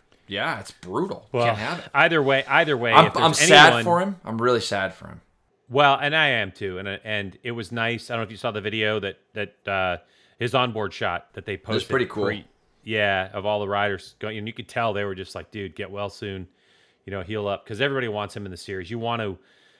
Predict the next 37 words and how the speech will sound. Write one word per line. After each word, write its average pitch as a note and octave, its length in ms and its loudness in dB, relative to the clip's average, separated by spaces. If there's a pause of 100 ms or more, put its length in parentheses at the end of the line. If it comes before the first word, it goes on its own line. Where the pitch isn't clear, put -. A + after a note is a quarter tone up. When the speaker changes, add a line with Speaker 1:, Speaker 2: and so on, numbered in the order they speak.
(160)
Speaker 2:
race A2 260 -8
against G2+ 300 -8
the F#2+ 40 -12
best, F2 460 -10 (240)
and G2+ 180 -10
Marquez G#2+ 600 -4
is, F#2+ 320 -12
he's A#2 180 -8
special. A2 460 -8 (160)
He G#2 100 -12
really A2 260 -2
is G2 120 -6
Speaker 1:
Well, G2+ 160 2
Speaker 2:
special. F#2+ 200 -4
Speaker 1:
yeah. A2+ 120 -4
Speaker 2:
And G#2 120 -8 (760)
yeah, A2+ 220 -4
so C3 180 -4
anyway, G#2 340 -2
um, A#2 420 -2 (200)
Speaker 1:
But D3 160 -2
see, G#3 100 4
the F3+ 80 4
guys G#3 320 12
that A3+ 140 8
are F#3+ 80 12
like, D3+ 260 4
like, C3 220 2
right A#2 240 6
now, B2 220 6
when G#2+ 120 -2
you G#2+ 120 -4
look B2 200 -2
at A#2 60 -4
it, G2 100 -4
Greg, G2 240 -2
like, F#2+ 240 -4